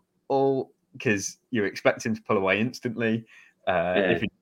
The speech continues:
Speaker 1: pull away quite as you expect, and you've got someone in the fast lane, you're like, "Please don't door him." Uh, that's
Speaker 2: <laughs>
Speaker 1: expensive. Uh, so that, that's, that, that's really good fun though.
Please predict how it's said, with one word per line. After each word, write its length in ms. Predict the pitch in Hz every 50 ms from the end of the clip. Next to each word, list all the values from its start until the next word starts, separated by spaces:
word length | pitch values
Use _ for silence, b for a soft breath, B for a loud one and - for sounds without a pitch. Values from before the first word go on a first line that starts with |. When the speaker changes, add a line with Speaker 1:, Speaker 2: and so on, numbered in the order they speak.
| _ _
Speaker 1:
pull 100 | - 117
away 200 | 107 104 104 104
quite 240 | - - 110 104 85
as 40 | 98
you 40 | 98
expect, 480 | 101 - - - - 104 95 - - -
and 80 | 104
you've 80 | 95 92
got 120 | 95 -
someone 200 | - - 101 98
in 60 | 98
the 60 | 92 90
fast 360 | - - 110 104 104 101 - -
lane, 160 | 101 101 101
you're 120 | 95 95
like, 120 | 95 95 - _ -
"Please 260 | 147 147 127 110 -
don't 240 | - 82 82 78 -
door 260 | 95 92 92 95 95
him." 140 | 98 101 - b b b b b b b b b b -
Uh, 140 | - - -
that's 220 | - - - - _ _
Speaker 2:
<laughs> 60 | -
Speaker 1:
expensive. 680 | - - - - - 104 104 - - 110 110 104 113 131 - - - - - - - B B B B B B -
Uh, 540 | 101 92 92 87 90 90 87 90 90 92 101
so 160 | 110 - 139
that, 200 | 131 139 - - -
that's, 480 | 147 - 104 - - - - - - - - - - _ _ - - - - -
that, 260 | 127 117 120 113 110 - - 107 110 107
that's 240 | 120 120 - - - _ _ _ _ - - -
really 200 | 117 117 107 101
good 160 | 87 90 87 -
fun 320 | - 98 87 87 87 87
though. 180 | 87 82 82